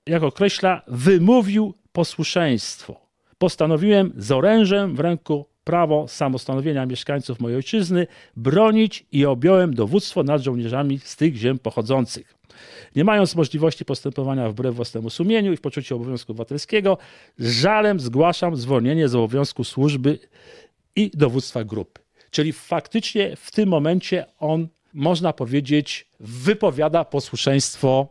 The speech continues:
dowódcy wraz ze swoimi, e, żołnierzami i realizuje, e, plan zajęcia Wilna i Wileńszczyzny. Akcja rozpoczęła się rankiem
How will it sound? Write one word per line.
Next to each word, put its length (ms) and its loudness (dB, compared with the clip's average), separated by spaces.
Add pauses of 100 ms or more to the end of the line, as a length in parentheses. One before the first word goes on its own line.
dowódcy 540 0 (280)
wraz 260 0
ze 100 -2
swoimi, 560 0 (140)
e, 180 -10
żołnierzami 640 -4 (340)
i 240 0 (140)
realizuje, 800 2 (180)
e, 120 -6
plan 460 -2 (300)
zajęcia 720 -4 (180)
Wilna 500 0
i 200 0
Wileńszczyzny. 880 -4 (240)
Akcja 280 -4
rozpoczęła 480 0
się 160 -2
rankiem 460 0